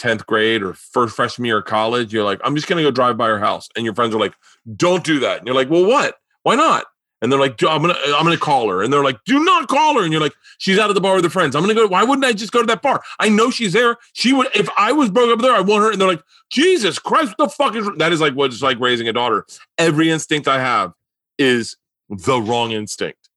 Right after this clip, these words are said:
the wrong fucking instinct. And so I, it's been a real eye-opening. I feel like if I had started to date a new chick now, I'd be so much more grounded. And they're like, "Why are you so grounded?" I go, "Oh, I had daughters." Be like, "Oh, that makes sense."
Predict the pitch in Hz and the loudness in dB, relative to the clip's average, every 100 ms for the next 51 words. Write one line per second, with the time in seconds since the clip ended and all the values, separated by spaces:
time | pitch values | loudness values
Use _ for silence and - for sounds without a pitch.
0 | _ - 101 127 117 101 113 113 110 104 | _ -20 -2 0 2 0 -2 -2 -4 -4
1 | 117 101 107 98 - - 71 _ _ _ | -8 -6 -8 -8 -10 -14 -16 _ _ _
2 | _ _ _ _ _ _ 110 107 135 117 | _ _ _ _ _ _ -10 -2 0 0
3 | 113 123 117 117 - 131 120 120 110 107 | 2 0 -2 -6 0 0 0 -4 -4 0
4 | 123 110 101 101 107 107 104 107 101 95 | 2 2 0 -2 2 2 0 -6 -6 -10
5 | 82 _ _ _ _ _ _ _ _ _ | -20 _ _ _ _ _ _ _ _ _
6 | _ 117 143 120 110 110 101 - 127 113 | _ -2 0 0 -2 -2 -4 -2 -2 -2
7 | 95 92 107 104 104 113 117 104 95 110 | -4 -2 -2 -2 -2 -4 -2 -4 -2 -2
8 | 117 98 90 85 _ _ - 101 120 120 | 0 -2 -4 -18 _ _ -10 -6 -2 -2
9 | 110 90 90 104 127 101 80 _ 95 104 | -4 -8 -4 -2 -2 -4 -8 _ -10 -6
10 | 104 95 98 143 214 110 131 160 101 98 | -6 -6 -2 -2 -2 -2 -2 -2 -2 0
11 | 113 110 98 101 92 80 - 104 98 - | 0 0 0 -2 -4 -6 -12 -10 -8 -8
12 | 98 85 82 - 82 82 | -8 -10 -16 -18 -20 -20